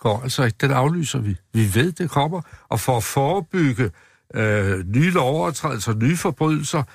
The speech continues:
folk, der smider med sten mod politiet og, og, øh, t-, brænder biler af,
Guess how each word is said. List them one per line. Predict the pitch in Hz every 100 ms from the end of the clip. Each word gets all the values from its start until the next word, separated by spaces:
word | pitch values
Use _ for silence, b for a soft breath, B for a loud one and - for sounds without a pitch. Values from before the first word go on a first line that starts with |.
| B
folk, | - 139 151
der | 156
smider | - 143 143
med | 135
sten | 123 - 151 135
mod | 143
politiet | - 135 117 - 139 110
og, | 110 107 101
og, | 101 98 85
øh, | - 104 -
t-, | - 113
brænder | 110 98 95
biler | 151 175 170
af, | 135